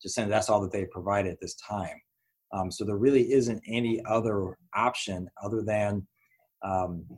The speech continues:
especially if you have no money coming in or very limited mo-, money coming in from patients, uh,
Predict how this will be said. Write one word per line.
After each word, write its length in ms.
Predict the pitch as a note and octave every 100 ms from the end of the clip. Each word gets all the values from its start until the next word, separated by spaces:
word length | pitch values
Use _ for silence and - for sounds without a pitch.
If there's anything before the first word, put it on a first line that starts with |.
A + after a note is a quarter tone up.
| - -
especially 320 | - A#2 C3
if 80 | A2+
you 80 | A2
have 140 | G#2
no 120 | A2
money 280 | G#2+ G#2+ G#2
coming 320 | F#2+ G#2+ A2
in 80 | A2
or 100 | F#2+
very 240 | F#2 G#2+ G2+
limited 380 | G#2+ A2+ G#2
mo-, 280 | F#2+ F#2+ G#2 G2+
money 240 | G#2 G2+
coming 300 | F#2 G2+ G2
in 120 | G2 F#2+
from 180 | F#2
patients, 580 | F#2+ G2 - - - - _ _ _ -
uh, 300 | F#2 F2+